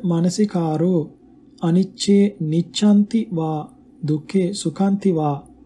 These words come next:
අනත්තනී අත්තානි වා, අසුභේ සුභන්ති වා මනසිකාරෝ. සතිපට්ඨාන අටුවාව.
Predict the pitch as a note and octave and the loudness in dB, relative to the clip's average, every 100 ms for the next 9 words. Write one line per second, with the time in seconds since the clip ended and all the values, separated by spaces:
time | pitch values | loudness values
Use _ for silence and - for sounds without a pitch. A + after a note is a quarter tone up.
0 | - - - - - F3 F3+ G#3+ - - | -20 -20 -20 -20 -8 0 2 2 0 0
1 | G#3 G#3 A3+ A3+ - - - - - G#3 | 2 4 2 0 -4 -6 -6 -4 0 2
2 | G#3 G#3 A3+ E3 D3 C#3+ - - - - | 4 4 2 0 -2 -2 -6 -20 -20 -16
3 | - D#3 F3+ D3+ D#3+ G3 G3 D3+ F3 G3 | -4 -2 0 0 0 0 -2 -2 0 0
4 | G3+ G#3+ G3 D3+ D3 E3+ - D3+ D#3+ E3+ | 0 0 0 -2 -2 -4 -6 -4 -4 -4
5 | F#3+ D#3 D#3 D#3 C#3+ - - - - - | -4 -4 0 0 -2 -10 -20 -20 -20 -20
6 | - - - - - - _ - - E3+ | -20 -20 -20 -20 -20 -20 _ -18 -4 -2
7 | F3+ G3+ F#3+ - F3+ F3 F#3 A3+ E3 - | 0 0 -2 -2 -2 0 0 0 -2 -2
8 | D3 C#3+ C#3 | -2 -2 -2